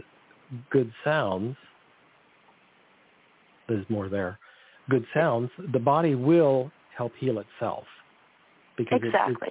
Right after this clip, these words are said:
Speaker 1: it's looking for the right nutrition, and this is amazing nutrition.
Speaker 2: Yes, and I think the body is designed in a way to heal itself. I don't think we necessarily need an outside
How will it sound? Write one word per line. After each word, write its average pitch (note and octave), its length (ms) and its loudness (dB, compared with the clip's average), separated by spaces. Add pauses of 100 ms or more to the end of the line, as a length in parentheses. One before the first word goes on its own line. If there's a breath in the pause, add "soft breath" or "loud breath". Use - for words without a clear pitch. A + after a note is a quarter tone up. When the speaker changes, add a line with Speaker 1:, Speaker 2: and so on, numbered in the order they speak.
(120)
Speaker 1:
it's - 240 -18
looking D3+ 320 2
for D#3 100 -2
the C#3 80 0
right C3+ 160 -2
nutrition, D3+ 420 -4
and A2 120 -2
this B2+ 140 -4
is D#3 120 -6
amazing B2+ 440 0
nutrition. C#3 440 -6 (1300)
Speaker 2:
Yes, E3+ 240 2 (540 loud breath)
and B3 140 4
I C4+ 120 4 (100)
think B3+ 180 -4 (180)
the G#3 60 -2
body F3+ 540 0 (100)
is E3 120 -2 (140)
designed D#3 460 -2
in D#3 120 -4
a D3 60 -4
way C#3 380 -2 (100)
to E3 80 -2 (120)
heal D3 240 2
itself. C3+ 440 0 (120)
I F3+ 60 2
don't G#3 260 0
think F3+ 240 -4
we F3 120 0
necessarily D3+ 1000 0 (1300 loud breath)
need G#3+ 440 2
an F3 120 2
outside D3+ 480 0